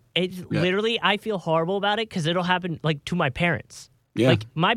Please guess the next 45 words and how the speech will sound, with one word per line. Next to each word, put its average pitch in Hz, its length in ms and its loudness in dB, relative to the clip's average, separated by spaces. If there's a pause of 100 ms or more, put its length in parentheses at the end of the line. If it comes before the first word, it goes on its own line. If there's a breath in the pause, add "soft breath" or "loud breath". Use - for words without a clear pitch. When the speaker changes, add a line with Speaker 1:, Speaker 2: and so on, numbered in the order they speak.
(100)
Speaker 1:
it'll 214 180 0
be 196 120 0
like, 175 160 -2
Facebook 202 240 0
will 175 80 2
be 175 100 0
like, 165 180 0
"It's, 254 240 -2
it's - 180 -2
your 262 80 -2
mom's 190 240 4
birthday." 202 440 2
And 165 80 2
I'll 139 100 2
be 185 100 0
like, 165 200 -2
"Oh, 254 220 -4
shoot." - 880 -6
<laughs> - 100 -12
Like, 254 280 0
"Oh 247 100 0
my 247 160 -2
God." 220 200 6
Speaker 2:
It's, 180 220 4
yeah, 226 300 10
no, 220 240 10
it's 180 200 6
the 190 120 8
bir-, 156 280 8
it's 180 220 6
the 165 440 6
phone 190 280 6
number 165 320 10
effect, - 600 4
because 127 300 6
Speaker 1:
Yeah. 151 60 8
Speaker 2:
now 139 220 8
that 135 240 6
everything 139 520 6
tells 139 360 6
us 156 300 4
all 135 220 8
of 131 80 6
our 135 120 6
information, 131 680 4